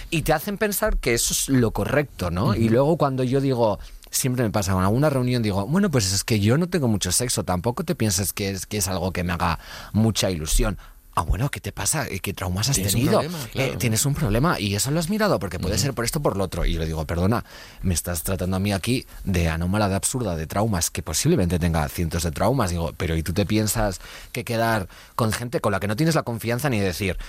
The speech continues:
Speaker 1: 'Oye, mira, para un momento que necesito ir al baño', o 'Para un
Speaker 2: Ujú.
Speaker 1: momento que no estoy a gusto', o 'Mira, mejor intentamos esto otro'"? O sea, no hay
Speaker 2: No, te lleva al,
Speaker 1: comunicación,
Speaker 2: te lleva al límite,
Speaker 1: no hay
Speaker 2: claro.
Speaker 1: consenso.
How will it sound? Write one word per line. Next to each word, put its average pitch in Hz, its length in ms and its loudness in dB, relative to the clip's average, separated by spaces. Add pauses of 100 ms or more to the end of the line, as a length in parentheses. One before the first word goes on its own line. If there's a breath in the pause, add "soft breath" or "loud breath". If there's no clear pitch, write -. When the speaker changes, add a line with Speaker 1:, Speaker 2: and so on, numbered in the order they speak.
(140 loud breath)
Speaker 1:
'Oye, 147 240 4
mira, 151 300 2
para 143 180 0
un 180 60 -2
momento 180 420 0
que 143 180 2
necesito 123 300 0
ir 156 60 2
al 143 80 4
baño', 110 260 0
o 110 200 0
'Para 139 180 2
un 190 60 -2
Speaker 2:
Ujú. 185 40 -2
Speaker 1:
momento 160 340 -2
que 143 120 -2
no 123 80 -2
estoy 160 180 -2
a 143 60 4
gusto', 110 400 0 (180 loud breath)
o 127 100 2
'Mira, 139 180 4
mejor 123 280 0
intentamos 165 460 0
esto 127 220 -2
otro'"? 92 220 -4
O - 80 -6
sea, 104 160 -4
no 110 140 0
hay 120 60 2
Speaker 2:
No, 95 80 -6
te 104 120 2
lleva 110 140 2
al, 117 60 0
Speaker 1:
comunicación, 123 320 0
Speaker 2:
te 113 60 0
lleva 107 100 -4
al 104 100 -4
límite, 110 180 0
Speaker 1:
no 143 100 4
hay 165 100 -2
Speaker 2:
claro. 151 160 -2
Speaker 1:
consenso. 123 580 0